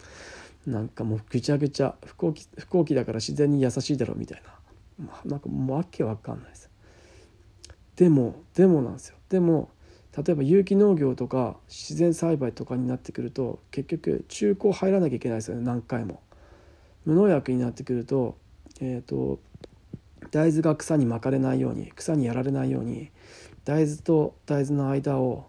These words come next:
あと、耕して草を生えないようにしていかなきゃいけないですね。じゃないと草にあっと、草の方が圧倒的に強いんで。草はもう何億年って、なんか何千万年とかってもうか-、打ち勝ってきた、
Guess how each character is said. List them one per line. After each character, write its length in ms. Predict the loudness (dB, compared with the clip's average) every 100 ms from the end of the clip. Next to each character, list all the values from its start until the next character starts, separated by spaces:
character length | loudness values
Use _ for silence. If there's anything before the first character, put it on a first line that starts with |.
| -18
あ 280 | -12 -12 -12 -12
と、 720 | -10 -10 -10 -12 -14 -16 -18 -16
耕 400 | -6 -2 -2 -4
し 40 |
て 240 | -2 -2
草 260 | -4 -4 -2
を 60 | -2
生 220 | 0 0
え 40 |
な 140 | 2 0
い 40 |
よ 100 | -2
う 20 |
に 120 | -4
し 180 | -6 -4
て 100 | -2
い 40 | 0
か 100 | 0
な 100 | -4
き 60 |
ゃ 20 |
い 20 | -6
け 80 |
な 60 | -8
い 40 |
で 60 | -8
す 60 | -14
ね。 80 | -6
じ 100 | -2
ゃ 40 |
な 60 | -2
い 60 |
と 80 | -4
草 220 | -4 -2
に 80 | 0
あ 60 | -2
っ 80 |
と、 140 | -8 -16 -18 -20
草 180 | -8 0
の 60 | 2
方 100 | 2
が 100 | -2
圧 100 | -2
倒 80 | 0
的 100 | 0
に 100 | -2
強 200 | -2 -4
い 60 |
ん 40 | -4
で。 180 | -10 _ _ -20 -20 -20 -20 -20 -20
草 200 | -8 0
は 60 | 2
も 140 | 2
う 40 | 2
何 300 | 4 6 6
億 200 | 6 4
年 200 | 4 4
っ 20 |
て、 120 | 0 -12 -20 -16 -2
な 160 | 0
ん 60 | 2
か 60 | 2
何 240 | 2 4
千 260 | 4 4 4
万 160 | 4
年 120 | 0
と 100 | -2
か 80 | -8
っ 20 |
て 80 | -10
も 120 | -8
う 20 | -8
か-、 180 | -8 -8
打 260 | -8 -6
ち 160 | -6 -6
勝 160 | -6 -6
っ 20 |
て 140 | -6
き 80 | -6
た、 240 | -6 -8